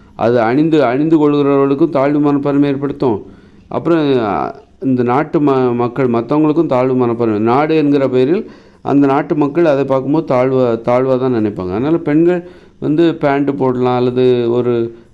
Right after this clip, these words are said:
ஒரு யூனிஃபார்ம்னா, ஒரு வேலை செய்றாங்கன்னா அதுக்குன்னு ஒரு யூனிஃபார்ம் போ-, யூனிஃபார்ம்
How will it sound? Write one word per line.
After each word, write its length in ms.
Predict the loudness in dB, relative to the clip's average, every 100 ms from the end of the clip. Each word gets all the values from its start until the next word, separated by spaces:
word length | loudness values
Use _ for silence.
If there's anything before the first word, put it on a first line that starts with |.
| -4
ஒரு 220 | 0 2
யூனிஃபார்ம்னா, 640 | 2 2 0 0 2 2
ஒரு 140 | 2 2
வேலை 280 | 0 0 -2
செய்றாங்கன்னா 440 | -2 -2 0 0
அதுக்குன்னு 400 | 0 -2 -2 -2
ஒரு 140 | 0 0
யூனிஃபார்ம் 500 | 0 0 0 0 0
போ-, 180 | 0 0
யூனிஃபார்ம் 580 | 2 0 0 -2 -4